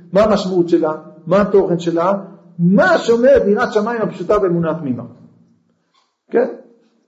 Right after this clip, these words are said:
יראת שמיים ואמונה תמימה אומרת משהו מסוים, זה תוכן מסוים של דברים. אותו דבר ב-, כן? אותו דבר זה כשאדם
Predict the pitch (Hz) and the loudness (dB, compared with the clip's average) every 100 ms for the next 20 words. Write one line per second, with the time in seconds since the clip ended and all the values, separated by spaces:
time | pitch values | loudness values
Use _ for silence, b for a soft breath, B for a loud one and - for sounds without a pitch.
0 | _ _ 165 185 208 - 190 208 202 170 | _ _ 0 2 2 0 0 2 0 0
1 | 147 160 175 180 196 196 185 180 190 190 | -4 -2 0 2 0 0 -2 0 0 0
2 | 175 190 202 202 202 214 196 220 226 202 | 0 0 -2 -2 -6 -8 -10 -6 -4 0
3 | 175 214 214 208 220 208 214 220 254 - | 0 0 -2 -6 -6 -6 -4 -2 -2 -4
4 | - - _ _ _ _ - 185 190 320 | -18 -20 _ _ _ _ -2 0 2 2
5 | 302 294 294 190 220 220 240 - - - | 2 2 0 2 4 2 -2 -10 -10 0
6 | 208 254 262 - - - _ _ - 170 | 0 0 -4 -12 -20 -20 _ _ -4 -2
7 | 170 277 294 285 285 247 226 202 165 202 | 2 4 4 2 0 0 0 0 2 2
8 | 196 - - - - 196 185 226 | 0 -4 -14 -10 0 2 2 0